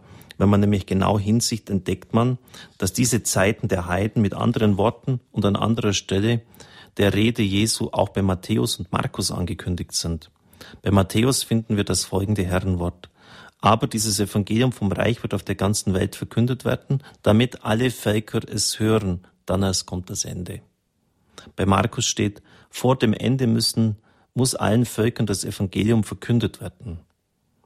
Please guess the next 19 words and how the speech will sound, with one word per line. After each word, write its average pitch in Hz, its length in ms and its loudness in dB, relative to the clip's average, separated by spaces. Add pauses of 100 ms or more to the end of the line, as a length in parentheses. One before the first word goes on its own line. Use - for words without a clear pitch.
(580)
Das 95 220 -2
zeigt 110 340 2
uns 117 160 0
zunächst, 104 580 0 (260)
dass 104 260 -2
man 107 180 4
mit 104 140 -2
der 98 80 -2
Verknüpfungen, 120 1120 0 (1040)
mit 113 160 0
Verknüpfungen 120 560 0
innerhalb 104 440 0
dieser 101 280 -4
Rede 101 240 -2
Jesu 107 300 -2
sehr 98 180 0
behutsam 95 540 0
sein 90 260 -2
muss. 85 400 -4